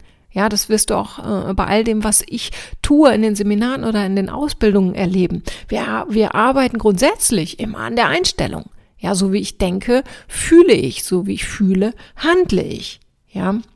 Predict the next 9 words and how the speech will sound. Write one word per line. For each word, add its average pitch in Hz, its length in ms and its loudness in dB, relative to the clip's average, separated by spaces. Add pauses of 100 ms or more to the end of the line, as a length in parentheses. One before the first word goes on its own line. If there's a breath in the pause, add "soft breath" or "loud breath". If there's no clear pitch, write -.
(880)
Und 196 80 -2
es 190 160 0
gibt - 180 -8
keine 226 300 -4
Verhaltensänderung 208 1120 -2 (520 loud breath)
ohne 214 580 4
Änderung 214 540 -2
der 262 220 -4
Einstellung. 330 760 -2